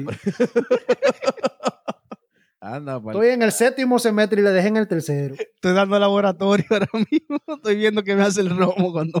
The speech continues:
Speaker 3: me lo veo.
Speaker 1: Mami, me
Speaker 2: Ya,
Speaker 1: dieron una
Speaker 2: pues.
Speaker 1: clase. ¿Cómo hacer romo, man?
Speaker 3: <laughs>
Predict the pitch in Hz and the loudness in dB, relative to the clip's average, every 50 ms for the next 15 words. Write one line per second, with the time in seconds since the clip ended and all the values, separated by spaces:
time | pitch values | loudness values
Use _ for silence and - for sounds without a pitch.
0 | - - 208 - - 185 165 156 180 196 190 196 208 - _ _ _ _ _ - | -2 -2 -4 -4 -2 -2 -2 0 0 0 0 0 -2 -4 _ _ _ _ _ -14
1 | 190 220 214 190 170 160 147 147 165 196 220 233 240 233 214 151 135 139 160 175 | -12 -10 -10 -10 -8 -6 -4 -4 -2 -2 -2 -2 -2 -4 -4 -4 -4 -2 -2 0
2 | 160 139 123 - 113 - - _ _ - - - - - - - - _ _ - | 0 -2 -2 -4 -8 -12 -14 _ _ -20 -20 -20 -12 -10 -10 -10 -10 _ _ -6
3 | 165 196 202 185 143 - 190 175 151 117 135 147 139 117 98 76 - 71 80 - | -4 -2 -2 -2 -2 -2 -2 -4 -2 0 0 0 0 -2 -6 -10 -14 -16 -16 -8
4 | - - 247 202 180 170 - - 196 170 151 - _ 175 156 - - | -2 0 2 2 4 2 2 0 -2 -2 -2 -4 _ -8 -10 -10 -12